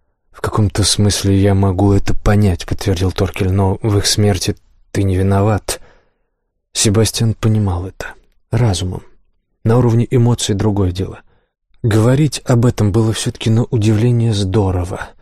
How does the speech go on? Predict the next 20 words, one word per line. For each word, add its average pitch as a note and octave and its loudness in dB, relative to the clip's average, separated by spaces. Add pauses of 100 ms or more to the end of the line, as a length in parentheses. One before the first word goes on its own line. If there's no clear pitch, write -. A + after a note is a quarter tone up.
(440)
Наверное, G#2+ 0
он A2+ 2
мог A#2+ 2
бы A#2+ -6
поговорить C3 2
со B2+ -2
Стефаном, G2 -2
но G#2 2
сомневался G2+ 0
в - -6
том, G#2+ 0
что - -6
после G2+ -4
случившегося G#2+ -2
может G2 0
по-прежнему G2+ 0
считать G2+ -2
Стефана G#2 -2
своим F#2+ 0
терапевтом. - -6